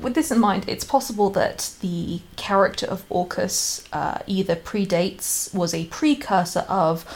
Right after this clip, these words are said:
or informed the depiction of Hades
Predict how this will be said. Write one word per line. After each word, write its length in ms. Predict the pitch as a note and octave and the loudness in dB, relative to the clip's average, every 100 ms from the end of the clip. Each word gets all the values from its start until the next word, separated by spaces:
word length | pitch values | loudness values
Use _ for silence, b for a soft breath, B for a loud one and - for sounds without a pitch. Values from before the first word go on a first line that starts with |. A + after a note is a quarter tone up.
| B B | B B
or 240 | G#3+ F3+ | 6 6
informed 800 | F3+ F#3 - - A3 E3+ F#3 F#3 - | 4 2 0 4 4 4 2 0 -2
the 160 | F#3 E3 | -2 -2
depiction 720 | E3 - - - - D#3+ D#3+ - | -4 -6 -10 -6 -4 -2 -2 0
of 280 | D#3+ D#3+ D#3+ | 0 0 -4
Hades 680 | - E3+ E3+ E3+ F3 E3 | -4 -2 -2 -4 -6 -8